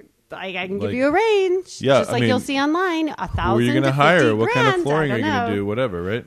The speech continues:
Speaker 1: Right. So, and it also depends on what kind of flooring. What are you talking about?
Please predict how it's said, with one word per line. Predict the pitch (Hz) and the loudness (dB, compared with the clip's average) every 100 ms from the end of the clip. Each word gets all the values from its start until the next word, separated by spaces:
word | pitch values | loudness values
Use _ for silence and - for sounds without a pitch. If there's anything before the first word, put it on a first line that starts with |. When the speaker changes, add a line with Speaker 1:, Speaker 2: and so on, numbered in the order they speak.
| - | -6
Speaker 1:
Right. | 220 190 180 185 | -2 -2 -4 -8
So, | 240 | -6
and | 247 | -4
it | 254 240 | -4 -4
also | 185 180 208 | -6 -6 -10
depends | 185 208 202 | -8 -8 -6
on | |
what | 220 | -6
kind | 226 285 | -6 -6
of | 440 | -6
flooring. | 226 170 160 190 - | -8 -12 -12 -14 -12
What | 196 | -8
are | 190 | -8
you | |
talking | 208 330 320 | -6 -6 -6
about? | 190 160 | -8 -8